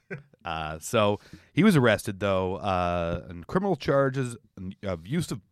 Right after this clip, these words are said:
personal identification inf-, information and organized communication fraud.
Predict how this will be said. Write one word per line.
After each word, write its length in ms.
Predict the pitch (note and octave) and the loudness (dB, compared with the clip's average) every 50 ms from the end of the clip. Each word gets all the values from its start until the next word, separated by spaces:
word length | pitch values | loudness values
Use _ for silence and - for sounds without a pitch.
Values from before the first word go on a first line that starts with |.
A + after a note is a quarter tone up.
| _ _ - | _ _ -2
personal 280 | - E3 F#3 - G#3+ F#3 | 0 0 0 0 0 0
identification 640 | E3+ D3 D3 D3 C#3+ C#3 B2+ B2+ C3 B2 - C3 | 0 2 0 -2 -2 -4 -4 -4 -4 -4 -4 -6
inf-, 160 | B2 A#2+ A2+ _ _ _ _ _ _ - | -6 -6 -8 _ _ _ _ _ _ -12
information 760 | - A#2+ A2+ - - B2 B2 A#2+ A#2+ A2 - C3 B2 B2 A#2+ - - | -8 -8 -8 -6 -6 -4 -4 -2 -4 -4 -4 -6 -6 -6 -8 -8 -8
and 280 | F#2+ F2+ F2 F2 E2+ - _ - | -8 -6 -6 -6 -8 -10 _ -2
organized 440 | B2+ C#3+ D3 D3 C#3 C3 C3 A#2 - | -2 0 0 0 -2 -2 -2 -4 -6
communication 540 | - A#2+ A2+ G#2 - - G#2+ G2 - - D#2+ | -6 -6 -6 -6 -4 -6 -6 -6 -6 -10 -14
fraud. 420 | - - E2+ D#2 D#2 D#2 D#2+ - | -10 -8 -8 -8 -8 -8 -12 -14